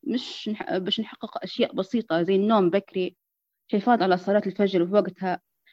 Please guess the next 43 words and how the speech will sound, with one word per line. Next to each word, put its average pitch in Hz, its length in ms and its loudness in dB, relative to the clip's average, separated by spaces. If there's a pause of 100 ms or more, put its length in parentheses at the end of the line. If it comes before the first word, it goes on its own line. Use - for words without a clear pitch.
(220)
آه، 190 300 2
نجيب، 202 360 -2 (100)
نصفي 202 580 0
موادي 190 380 4
في 180 80 -10
الجامعة 180 840 0
أو 233 60 0
ما 247 100 2
شابه 208 420 2
يعني. 165 240 -8 (840)
ممكن 240 240 -2
إني 240 120 0
قعدت 226 340 0
جيت 240 220 -2
فترة 214 260 -2
حتى 214 240 -8
ندور 226 220 4
في 226 140 -6
شخص 254 300 -4
إني 240 240 -2
نشكي 240 360 0
له 190 120 4
مثلًا، 180 220 0
نقول 185 280 2
له 185 100 0
مثلًا 185 240 0
كيف 208 240 -4
نطلع 202 240 -2
من 175 60 0
الحالة 180 300 0
إني 165 220 0
فيها، 180 340 -2
نهدرز 202 440 0
له 190 80 2
ويهدرز 185 480 -2
لي. 175 240 -4 (360)
لقيت 320 300 4
أنا 320 120 10
التائر 311 360 4
الحمد 247 400 2
لله 262 260 6
نعمة 226 280 2
قد 165 160 -2